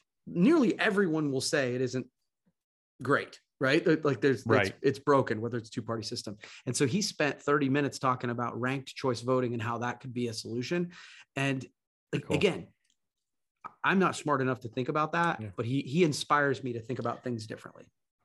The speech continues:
Speaker 2: Love it. I love it. So, uh, uh, yours, I think, are gonna be probably more business tinged.
Speaker 1: I
Speaker 2: Mine
Speaker 1: think that,
Speaker 2: are
Speaker 1: yeah,
Speaker 2: like,
Speaker 1: that's,
Speaker 2: "I am
Speaker 1: yeah,
Speaker 2: going
Speaker 1: which
Speaker 2: to
Speaker 1: is great.
Speaker 2: unplug." Yeah.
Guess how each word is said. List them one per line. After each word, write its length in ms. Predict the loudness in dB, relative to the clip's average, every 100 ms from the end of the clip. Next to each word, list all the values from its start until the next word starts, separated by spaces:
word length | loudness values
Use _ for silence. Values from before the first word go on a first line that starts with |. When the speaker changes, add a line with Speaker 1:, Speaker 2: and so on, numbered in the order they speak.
| _ _ _
Speaker 2:
Love 220 | 2 4 2
it. 140 | -2 -8 -8
I 60 | -2
love 160 | -2
it. 140 | -2 -2
So, 420 | 0 0 -2 -8 -14
uh, 240 | -10 -10 -12 -16 -16
uh, 120 | -10 -10 -4
yours, 300 | 0 2 2
I 100 | 0
think, 220 | 0 0
are 60 |
gonna 120 | -2 -4
be 140 | -6
probably 240 | -4 -4 -2
more 220 | -6 -4 -2
business 400 | 0 -2 -6 -6
tinged. 400 | -4 -4 -4 -8
Speaker 1:
I 80 | -6
Speaker 2:
Mine 80 | 0
Speaker 1:
think 140 | 2 2
that, 100 | 2
Speaker 2:
are 40 |
Speaker 1:
yeah, 140 | 4 4
Speaker 2:
like, 80 |
Speaker 1:
that's, 200 | 2 0
Speaker 2:
"I 100 | 2 2
am 40 |
Speaker 1:
yeah, 120 | 2
Speaker 2:
going 240 | 0 -2 2
Speaker 1:
which 160 | 2
Speaker 2:
to 60 | 2
Speaker 1:
is 60 |
great. 220 | 2 2 2
Speaker 2:
unplug." 640 | 0 -2 2 2 2 -2
Yeah. 220 | 0 0